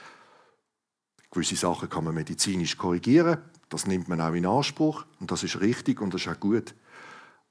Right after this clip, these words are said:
Und trotzdem habe ich auch immer wieder das Gebet, "Herr, warum machst du das denn nicht?" Warum andere?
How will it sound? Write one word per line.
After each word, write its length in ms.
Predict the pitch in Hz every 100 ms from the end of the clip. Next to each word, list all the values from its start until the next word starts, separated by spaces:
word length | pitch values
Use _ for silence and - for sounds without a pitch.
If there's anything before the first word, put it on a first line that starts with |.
| _ _
Und 140 | 85 85
trotzdem 440 | 101 127 - 123
habe 140 | 113 95
ich 100 | 101
auch 80 |
immer 200 | 117 143
wieder 120 | 143 123
das 140 | 117
Gebet, 400 | 127 - 107 -
"Herr, 180 | 95 82
warum 240 | 82 87
machst 320 | 87 131 -
du 60 | 147
das 100 | -
denn 160 | 147 151
nicht?" 260 | 156 - - _ _ _ _ _ _ _ _
Warum 320 | - 90 101 98
andere? 500 | 113 156 170 170